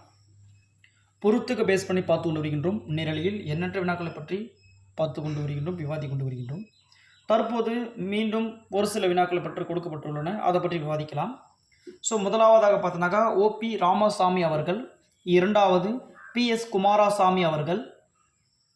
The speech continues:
மூன்றாவது சி ராஜகோபாலாச்சாரி அவர்கள், நான்காவது காமராஜர் அவர்கள்.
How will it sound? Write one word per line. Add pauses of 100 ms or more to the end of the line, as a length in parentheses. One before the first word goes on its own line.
(220)
மூன்றாவது (100)
சி (200)
ராஜகோபாலாச்சாரி
அவர்கள், (960)
நான்காவது (100)
காமராஜர்
அவர்கள்.